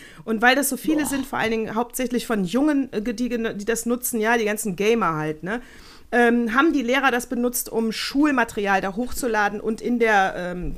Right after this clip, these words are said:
Speaker 1: Corona-Zeit mit den Schülern in Kontakt zu bleiben. Also diese drei würde es geben.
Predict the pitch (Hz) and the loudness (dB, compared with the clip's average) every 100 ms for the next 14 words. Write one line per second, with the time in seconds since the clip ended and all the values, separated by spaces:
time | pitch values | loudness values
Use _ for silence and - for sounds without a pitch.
0 | - - 202 220 214 - 196 196 214 214 | -6 -2 0 2 2 0 -4 -2 -4 -4
1 | - 240 220 196 202 - 175 185 190 - | -4 -4 -2 -2 -6 -6 -4 -2 -4 -8
2 | 160 135 131 - 214 220 311 349 - 254 | -8 -6 -6 -4 -4 -2 -2 -2 0 2
3 | 254 233 233 180 - - 226 294 | 2 2 0 0 -2 -4 -4 -4